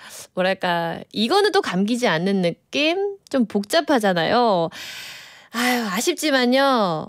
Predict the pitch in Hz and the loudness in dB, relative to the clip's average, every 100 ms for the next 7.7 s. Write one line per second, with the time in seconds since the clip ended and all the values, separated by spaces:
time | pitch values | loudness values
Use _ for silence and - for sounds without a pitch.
0 | - - 269 320 339 262 226 269 269 277 | -8 -2 0 2 2 2 2 2 0 0
1 | 262 233 220 214 202 202 269 339 339 330 | 2 4 4 4 4 2 0 0 2 2
2 | 285 208 240 381 320 - 392 311 226 359 | 4 2 0 0 0 2 2 2 2 2
3 | 403 339 247 339 440 403 269 240 208 240 | 2 2 2 2 0 0 2 2 2 0
4 | 508 - - - 269 262 302 254 262 240 | -2 -8 -10 -2 0 0 -2 -4 -2 0
5 | 285 269 185 - 262 233 233 220 180 240 | 0 0 -2 -2 -2 -2 -2 -2 0 0
6 | 208 359 285 220 330 415 - - - - | 0 2 2 2 -2 -4 -10 -20 -20 -20
7 | - _ 247 226 208 180 165 | -20 _ 0 2 2 0 -4